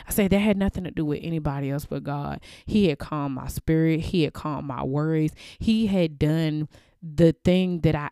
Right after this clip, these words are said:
asked him to do. I am here in this situation because I specifically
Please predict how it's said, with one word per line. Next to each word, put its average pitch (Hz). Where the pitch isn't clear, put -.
asked 165
him 156
to 147
do. 151
I 196
am 160
here 151
in 202
this 180
situation 170
because 156
I 147
specifically 170